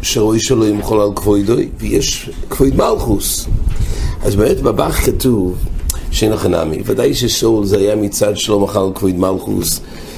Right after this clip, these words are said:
ואילו פה זה דין של תלמיד חכם. רק הכלל דמילס אומר הבח, <clears throat> בכל מקום שהוא לא אמור למחול, אז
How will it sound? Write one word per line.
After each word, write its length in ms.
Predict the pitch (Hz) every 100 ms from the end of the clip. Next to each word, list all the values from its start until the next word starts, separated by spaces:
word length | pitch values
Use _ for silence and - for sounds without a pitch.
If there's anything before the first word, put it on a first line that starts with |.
| -
ואילו 320 | 104 110 104
פה 220 | - 127 117
זה 160 | 107
דין 200 | 98 113
של 160 | 107 101
תלמיד 220 | 101 98
חכם. 340 | 92 82 - - - - - - -
רק 260 | - 95 -
הכלל 400 | - - 170 208
דמילס 440 | 147 139 156 -
אומר 200 | 110 110
הבח, 440 | 104 92 87 - - - - -
<clears throat> 320 | - - -
בכל 240 | - 156
מקום 380 | 170 147 127 135
שהוא 300 | 113 - 98
לא 200 | 104 127
אמור 380 | 107 110 202 214
למחול, 580 | 143 110 - 101 101 - - - - - - - - - -
אז 240 | 117 117